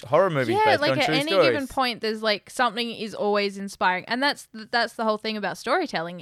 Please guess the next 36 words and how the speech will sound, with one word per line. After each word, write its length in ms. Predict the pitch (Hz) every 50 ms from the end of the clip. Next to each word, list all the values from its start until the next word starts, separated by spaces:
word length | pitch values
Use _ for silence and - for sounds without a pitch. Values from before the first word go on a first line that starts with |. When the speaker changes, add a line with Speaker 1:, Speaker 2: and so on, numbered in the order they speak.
| -
Speaker 2:
is 180 | - 196 190 196
storytelling 600 | - - 240 220 214 214 - 226 202 202 202 190
is 120 | 185 196
always 420 | 202 - - 196 196 196 196 190 185
inspiring 440 | 190 196 - 202 190 190 180 175 196
something, 460 | - 277 269 254 - 180 165 131 107 175
which 140 | 160 - 202
will 120 | 190 185
then 160 | 170 175 175 180
inspire 440 | 180 190 - - 185 170 175 175 180
something 360 | - - 185 - - 180 233
else 280 | 285 262 170 - - -
to 100 | - 190
then 180 | 170 175 165 156
inspire 420 | 165 196 - - 160 151 160 165 165
blah, 260 | 175 160 165 170 185
blah, 140 | 185 196 170 160 160 180
Speaker 1:
There's 120 | 147 107 98
Speaker 2:
blah, 80 | -
Speaker 1:
no 160 | 120 123 135 139
Speaker 2:
blah. 80 | -
Speaker 1:
new 160 | 311 139 139 139
stories. 680 | - - 151 135 123 113 107 98 90 90 - - - -
Speaker 2:
No. 200 | - 320 311 185 - - _ _ _ _ _ _ _ -
No. 200 | 233 196 170 170
Speaker 1:
They're 120 | - 107 107
all 140 | 110 117 117
based 400 | 110 117 110 110 117 - - - -
on 260 | 110 107 104 110 110 - _ _
facts. 1000 | - - - - - - - 127 113 87 - - _ - - - - - - - - _ _ _ _ _ _
<laughs> 360 | _ - - _ _ _ _ -
They're 80 | 117
all 100 | 120 120 117
based 440 | 117 - 117 110 110 113 - -
on 240 | 123 107 98 98 104 - _ _ _
bl-, 100 | - 117